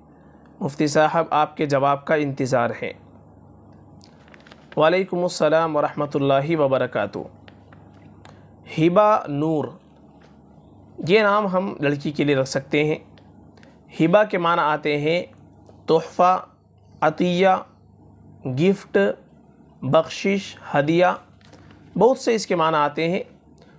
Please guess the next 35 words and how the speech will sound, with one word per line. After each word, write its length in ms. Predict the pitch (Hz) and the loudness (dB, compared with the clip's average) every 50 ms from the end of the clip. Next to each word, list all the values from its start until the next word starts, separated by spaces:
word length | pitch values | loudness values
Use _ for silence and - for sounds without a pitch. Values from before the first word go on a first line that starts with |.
| _ _ _ - | _ _ _ -2
और 60 | 180 170 | -2 2
तमाम 420 | - 190 170 175 196 214 226 226 | 2 2 4 4 2 2 0 0
के 100 | 208 196 | -4 -2
तमाम 340 | 170 - 160 160 165 160 160 | -2 0 0 0 0 0 0
मानी 480 | 151 147 143 151 151 160 175 165 - - | 0 0 2 0 0 -2 -4 -6 -6 -4
नाम 260 | 143 143 147 156 160 | -2 0 0 0 0
के 100 | 156 156 | 0 0
एतबार 400 | 151 143 143 143 135 139 139 139 | -2 0 0 2 2 2 2 0
से 140 | 139 - 139 | -2 -4 -8
सही 400 | 131 - 131 127 139 156 165 165 | -4 -2 -2 0 2 2 2 2
है, 100 | 165 165 | 2 0
दुरुस्त 420 | 139 127 131 139 165 165 - - 180 | 0 0 0 0 -2 -2 -2 -2 0
है। 260 | 170 165 185 - - - - - - - - - - - - - - - | 0 2 0 -2 -4 -10 -20 -20 -20 -20 -20 -20 -20 -20 -20 -12 -4 -2
इन 120 | - 151 | -2 0
तमाम 340 | 147 175 160 170 185 196 196 | 0 2 2 4 2 2 2
माना 320 | 175 170 160 170 175 180 170 | 2 0 0 0 0 -2 0
के 120 | 170 165 | 0 -2
एतबार 400 | 156 156 156 139 143 139 143 143 | 0 0 0 0 2 0 0 0
से 200 | 139 - 185 180 | -2 -4 -4 -4
हिबा 360 | 156 131 165 185 185 208 202 | -2 -2 -2 2 4 4 4
नाम 260 | 175 165 160 156 151 | 4 0 -2 -2 -2
हम 260 | 139 151 165 202 - - - - - - - - | -2 -2 -2 -2 -4 -12 -18 -20 -20 -20 -10 -2
बच्ची 300 | - 139 135 - - 147 | -2 -2 -2 0 -4 -2
के 120 | 135 147 139 | -2 0 0
लिए 140 | 135 135 131 | 2 2 2
रख 100 | 135 - | 0 0
सकते 380 | - 147 139 - - 165 175 | -2 -4 -4 -2 0 0 2
हैं, 320 | 180 202 220 - - - - - - - - - - - 156 | 2 2 0 -2 -6 -14 -20 -20 -20 -20 -20 -20 -4 -2 -2
अच्छा 320 | 151 147 - - 196 180 | -2 0 2 2 2 2
नाम 220 | 151 139 131 131 | 2 0 -2 -4
है। 320 | 127 120 117 - - - - - - - - - - - _ _ - - - - - | -6 -8 -10 -12 -14 -20 -20 -20 -20 -20 -20 -20 -20 -20 _ _ -20 -20 -20 -4 -2
और 100 | 135 143 | 0 0
हिबा 280 | 139 147 151 165 180 185 | 2 2 4 4 4 2
के 160 | 185 190 185 | 2 -2 -2
साथ 240 | 185 202 196 202 | 0 2 2 2